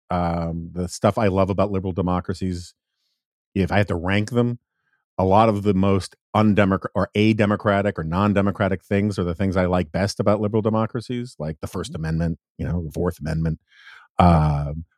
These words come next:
Speaker 1: all that kind of stuff. This is not to say I don't like democracy. I do like democracy.
Speaker 2: Sure.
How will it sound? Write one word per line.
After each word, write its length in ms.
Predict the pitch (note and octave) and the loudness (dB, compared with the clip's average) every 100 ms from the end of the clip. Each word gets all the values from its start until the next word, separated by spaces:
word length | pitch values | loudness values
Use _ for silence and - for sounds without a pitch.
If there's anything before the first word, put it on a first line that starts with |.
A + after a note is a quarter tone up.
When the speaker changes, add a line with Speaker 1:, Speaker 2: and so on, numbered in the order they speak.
| _ | _
Speaker 1:
all 140 | A#2 A2+ | 4 6
that 140 | G#2+ | 6
kind 160 | G#2 F2+ | 2 -2
of 60 | |
stuff. 360 | - - - - | 0 -2 -4 0
This 80 | D3+ | 4
is 60 | E3 | 6
not 120 | G#3 | 6
to 60 | E3+ | 6
say 120 | D3+ | 6
I 40 | |
don't 180 | C3+ C#3 | 8 6
like 140 | A#2+ | 4
democracy. 440 | G#2 F3 D3+ F2+ A2+ | 6 4 4 0 0
I 60 | |
do 140 | C#3 F3 | 4 6
like 160 | A2+ | 4
democracy. 380 | G2 F2 D#2+ - | 2 -2 0 0
Speaker 2:
Sure. 100 | - | 0